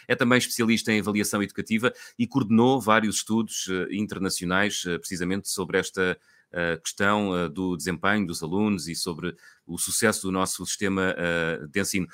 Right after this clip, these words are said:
Professor João Maroco, eh, bem-vindo à Nota vinte e, antes de mais, muito obrigado pela disponibilidade.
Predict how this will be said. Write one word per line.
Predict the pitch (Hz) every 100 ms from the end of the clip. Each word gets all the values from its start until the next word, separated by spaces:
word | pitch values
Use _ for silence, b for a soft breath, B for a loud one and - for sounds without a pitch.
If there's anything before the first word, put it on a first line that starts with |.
| B B
Professor | - 127
João | 135
Maroco, | 127 120 - 107
eh, | 98
bem-vindo | 82 123 113 120
à | 110
Nota | 107
vinte | 90 107 120 -
e, | 98 90
antes | 87 90 -
de |
mais, | 92 87
muito | - 95
obrigado | 87 87
pela | - 90
disponibilidade. | - 87 82 98